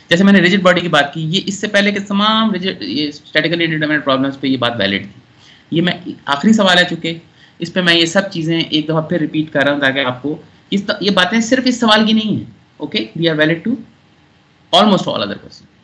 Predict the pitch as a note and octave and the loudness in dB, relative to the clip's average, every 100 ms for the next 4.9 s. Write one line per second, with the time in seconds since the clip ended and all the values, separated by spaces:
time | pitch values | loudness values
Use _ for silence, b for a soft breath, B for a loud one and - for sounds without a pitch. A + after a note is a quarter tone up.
0 | - B2 A2 - B B B G#3+ D#4 B3 | -16 -14 -16 -20 B B B -4 -2 -2
1 | F#3+ F#3 G#3+ G3+ - F#3+ G3 - G3+ D#3+ | 0 0 0 -4 -2 2 2 2 -2 -4
2 | A#2+ A2+ B2 B2+ - - _ _ _ _ | -8 -10 -14 -16 -20 -20 _ _ _ _
3 | _ _ _ _ _ _ - _ _ D#3 | _ _ _ _ _ _ -20 _ _ -4
4 | D#3 D#3 C3+ B2 A#2 A#2 A2 G#2 - | 0 0 0 -2 -4 -6 -8 -16 -20